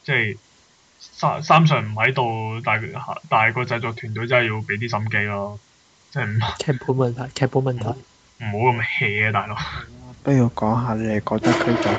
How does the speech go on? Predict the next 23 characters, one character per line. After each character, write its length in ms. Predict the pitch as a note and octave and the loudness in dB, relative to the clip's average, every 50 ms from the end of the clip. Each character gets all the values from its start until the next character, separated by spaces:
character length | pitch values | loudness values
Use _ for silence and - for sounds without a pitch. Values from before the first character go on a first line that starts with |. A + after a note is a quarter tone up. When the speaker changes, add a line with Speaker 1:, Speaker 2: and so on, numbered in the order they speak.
| - - | -2 -2
Speaker 3:
可 160 | G#2+ A2 A#2 | 0 2 2
以 180 | A#2 A2 A#2 A#2+ | 2 4 4 4
呢 60 | A#2+ | 4
個 80 | B2 | 4
系 280 | A2 - - F#2+ G2+ G2+ | 0 0 -2 -2 -2 -4
列 120 | G2 G2 F#2+ - | -6 -8 -8 -8
出 140 | - - G2 | -8 -8 -2
多 200 | - G2+ G#2 G#2 G#2+ | 0 0 0 0 -2
幾 100 | - G#2 | -8 -6
多 160 | - F#2+ G2 | -2 -4 -4
集 140 | G#2 - - | -4 -4 -6
啊？ 140 | - - - - - - | -6 -8 -8 -14 -2 0
嗱， 140 | G#2 F#2+ | 0 0
Speaker 1:
呢 140 | G2 - - - - - - - - - - - - - - - - - - - - - - - - - - - - - | 0 -2 -8 -10 -14 -20 -20 -20 -20 -20 -20 -20 -20 -20 -20 -20 -20 -20 -20 -20 -20 -20 -20 -20 -20 -20 -20 -20 -8 -4
個 80 | D3 B2 | 0 4
係 120 | E3 E3 | 6 8
Speaker 2:
唔 140 | E3 D#3 C3+ | 8 8 8
好 80 | B2 | 6
啊。 280 | B2 B2+ B2+ B2+ B2+ C3+ - - - - - - - - - - - - - - - - - - - - - - - - - | 6 4 4 2 2 0 -2 -4 -16 -20 -20 -20 -20 -20 -20 -20 -20 -20 -20 -20 -20 -20 -18 -18 -20 -20 -20 -20 -20 -10 0
Speaker 1:
其 60 | - | 2
實 560 | C3 A2 G#2+ A2 A2 B2 A2+ E3+ D#3+ A#2+ A#2 C#3 | 2 2 2 2 2 4 4 4 2 4 4 4
可 60 | E3+ | 6
以 120 | F3 E3+ | 6 6